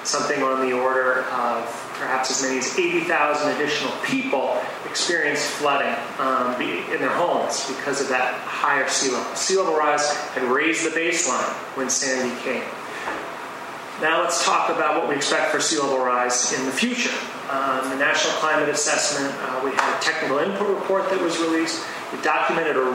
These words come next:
range of possible outcomes. If we take a projection of something like two and a half feet of sea level rise, which we might think of as sort of a high-end scenario,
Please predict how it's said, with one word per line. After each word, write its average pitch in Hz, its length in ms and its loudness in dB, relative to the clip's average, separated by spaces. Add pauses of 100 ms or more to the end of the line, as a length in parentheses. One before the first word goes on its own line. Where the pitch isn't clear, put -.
range 208 400 2
of 147 80 0 (100)
possible 139 460 2
outcomes. - 720 0 (340)
If - 120 -2
we 156 100 0
take 202 220 0
a - 60 0
projection 170 640 0
of 147 80 0
something 151 360 0
like 123 260 0
two 208 220 0
and 170 80 2
a - 60 0
half - 320 0
feet 139 200 0
of 123 100 -2
sea - 240 0
level - 180 -4 (100)
rise, - 440 -2
which 147 180 -4
we 156 60 0
might 165 280 2
think 160 240 0
of 147 160 2
as 143 160 2
sort 156 180 0
of 151 60 0
a 143 40 2
high-end 135 640 2
scenario, 120 580 0